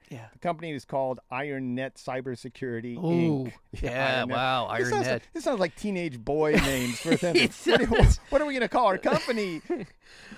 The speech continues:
Speaker 1: What?
Speaker 2: Dowd. Hey, dude.
Speaker 1: <laughs>
Speaker 2: Dowd.
Speaker 1: D-,
Speaker 2: IronNet.
Speaker 1: IronNet. It sou-, it does sound like a, a gamer
Speaker 2: Yeah.
Speaker 1: thing. Uh, yeah,
Speaker 2: Crying out
Speaker 1: yeah, I
Speaker 2: loud.
Speaker 1: know, I know.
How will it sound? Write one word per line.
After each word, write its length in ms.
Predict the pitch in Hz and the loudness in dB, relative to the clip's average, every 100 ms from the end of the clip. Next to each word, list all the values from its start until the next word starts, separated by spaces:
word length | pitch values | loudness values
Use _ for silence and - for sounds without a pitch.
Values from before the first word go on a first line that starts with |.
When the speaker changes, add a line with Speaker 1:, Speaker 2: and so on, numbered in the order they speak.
| - - | -20 -4
Speaker 1:
What? 220 | 226 233 233 - 254 165 | 2 4 2 -2 -4 0
Speaker 2:
Dowd. 420 | 160 151 180 240 | 2 2 2 0
Hey, 280 | 165 175 254 | -2 -2 -2
dude. 400 | 202 190 190 269 | -2 -6 -6 -10
Speaker 1:
<laughs> 60 | 135 | -8
Speaker 2:
Dowd. 360 | 147 143 233 277 - 160 | -4 2 2 0 -4 -4
Speaker 1:
D-, 100 | - 165 - 123 | -2 -4 -6 0
Speaker 2:
IronNet. 800 | 151 156 143 135 123 117 95 - | 2 4 2 0 -2 -2 -4 -6
Speaker 1:
IronNet. 920 | 131 120 131 139 139 131 135 135 - - | -4 0 0 0 0 0 2 0 -6 -12
It 160 | 370 156 | -10 -4
sou-, 220 | 208 175 | 0 2
it 140 | - 202 | 2 0
does 220 | 240 262 | 0 2
sound 200 | 226 180 | 0 2
like 220 | 165 147 | 0 0
a, 100 | 135 - | -4 -4
a 80 | 143 | -6
gamer 580 | 120 135 139 131 101 - | -2 -2 0 -4 -8 -10
Speaker 2:
Yeah. 260 | 175 180 151 | -6 -4 -2
Speaker 1:
thing. 320 | 147 135 131 | -2 -2 -4
Uh, 460 | - 127 123 120 117 | -2 -2 0 -2 -4
yeah, 280 | 113 135 120 | -10 -10 -8
Speaker 2:
Crying 280 | 110 104 101 | -8 -8 -8
out 180 | 107 107 | -8 -8
Speaker 1:
yeah, 60 | 113 | -8
I 180 | 110 110 | -8 -8
Speaker 2:
loud. 80 | 117 | -8
Speaker 1:
know, 220 | 113 107 _ _ 120 | -10 -12 _ _ -18
I 40 | |
know. 220 | 113 110 | -16 -16